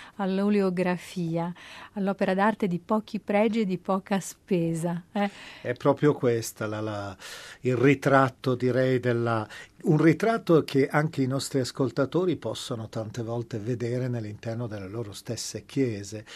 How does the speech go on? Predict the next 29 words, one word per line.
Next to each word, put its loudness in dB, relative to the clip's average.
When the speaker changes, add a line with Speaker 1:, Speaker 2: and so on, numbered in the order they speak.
Speaker 2:
E 0
Paolo 0
sesto -4
su -4
questo -2
aveva -2
chiesto -6
scusa, 0
Speaker 1:
Sì, -2
Speaker 2:
eh, 6
Speaker 1:
infatti, 2
Speaker 2:
esplicitamente. 2
Speaker 1:
parla 6
proprio, 4
c'è 2
nostra 4
discolpa, 8
siamo 0
andati 4
anche 2
noi 6
per -2
vicoli 0
traversi 4
dove 2
l'arte 0
e 2
la 2
bellezza 2